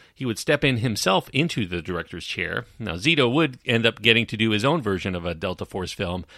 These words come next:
in the year two thousand, much later, with an unrelated film called Delta Force One.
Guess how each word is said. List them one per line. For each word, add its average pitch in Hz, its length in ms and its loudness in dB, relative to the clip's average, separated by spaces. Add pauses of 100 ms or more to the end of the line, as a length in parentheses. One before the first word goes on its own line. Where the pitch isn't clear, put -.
(200)
in 120 160 0
the 110 80 0
year 104 200 0
two 98 200 -6
thousand, 90 440 -2
much 92 200 -6
later, 95 380 0 (340)
with 113 220 0
an 104 80 -2
unrelated 101 600 0
film 87 220 -4
called 82 320 -4
Delta 92 280 -4
Force - 360 -10
One. 127 420 4